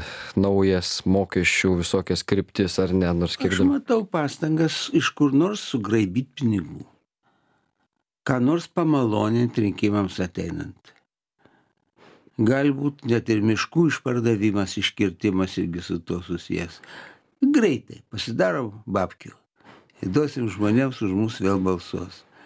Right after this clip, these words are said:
Speaker 2: Kaip kažkada ir darė socialdemokratai.
Speaker 1: Nu, bet iš tų pačių žmonių paiminėja, pavyzdžiui, taršos mokesčiai automobiliams ir taip toliau, visokie nekilnojamo turto mokesčiai, kurie čia bręsta, ne, nebus labai džiaugsmingai sutikti greičiausiai. Tokia nėra politinė savižudybė tą daryti prieš pat rinkimus?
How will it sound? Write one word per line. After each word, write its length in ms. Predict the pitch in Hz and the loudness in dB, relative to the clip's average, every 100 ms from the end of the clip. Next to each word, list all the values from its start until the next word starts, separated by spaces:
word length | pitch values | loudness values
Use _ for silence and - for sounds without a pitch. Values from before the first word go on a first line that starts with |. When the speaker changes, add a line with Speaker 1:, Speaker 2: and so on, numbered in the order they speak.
| - _ | -20 _
Speaker 2:
Kaip 220 | 160 143 | -2 -2
kažkada 540 | - 107 - 104 104 123 | -2 -4 0 0 0 0
ir 200 | 156 165 | 0 -2
darė 320 | 180 180 123 117 | -2 -2 0 -2
socialdemokratai. 1120 | 139 127 - 156 180 240 - 311 - - - | -2 -4 -2 -2 0 0 0 -4 -6 -8 0
Speaker 1:
Nu, 200 | 135 165 | 2 4
bet 200 | 117 120 | 0 0
iš 80 | 117 | 0
tų 120 | 123 | 0
pačių 220 | 120 131 | 0 0
žmonių 240 | 113 127 120 | 2 2 2
paiminėja, 520 | 117 113 127 165 156 | 2 2 4 4 2
pavyzdžiui, 300 | 113 110 104 | 0 -2 0
taršos 320 | 117 101 127 117 | -2 0 0 0
mokesčiai 400 | 113 117 107 113 | 0 0 2 2
automobiliams 680 | 104 107 104 113 107 104 - | 2 2 2 2 2 0 -2
ir 80 | 98 | -2
taip 160 | 104 | 0
toliau, 300 | - 104 104 | 2 2 2
visokie 360 | 101 - 104 113 | 0 -2 0 2
nekilnojamo 560 | 113 110 110 117 110 107 | 2 2 2 2 2 2
turto 320 | 110 104 107 | 0 0 0
mokesčiai, 480 | 107 98 104 107 101 | 2 2 0 0 2
kurie 160 | 110 | 2
čia 160 | 104 113 | 2 2
bręsta, 400 | 117 117 - 113 | 2 0 0 2
ne, 140 | 113 | 4
nebus 380 | 110 113 120 214 | 4 2 2 2
labai 280 | 220 175 147 | 0 2 0
džiaugsmingai 580 | 113 120 - 135 120 107 | 2 0 2 2 2 2
sutikti 460 | - - 110 - 95 | -2 -4 -4 -2 0
greičiausiai. 600 | 98 95 110 101 - 92 | 2 2 2 2 0 0
Tokia 240 | 107 101 107 | 0 2 2
nėra 240 | 143 220 | 4 2
politinė 440 | 208 190 175 151 123 | 0 -2 2 0 2
savižudybė 800 | 135 123 110 107 95 95 90 87 | 0 2 2 2 2 2 2 0
tą 160 | 92 | 0
daryti 420 | 90 95 92 - 87 | 2 2 0 -2 -2
prieš 220 | 92 - | -2 0
pat 220 | 90 85 | -2 0
rinkimus? 460 | 85 80 78 67 | -2 -2 -4 -6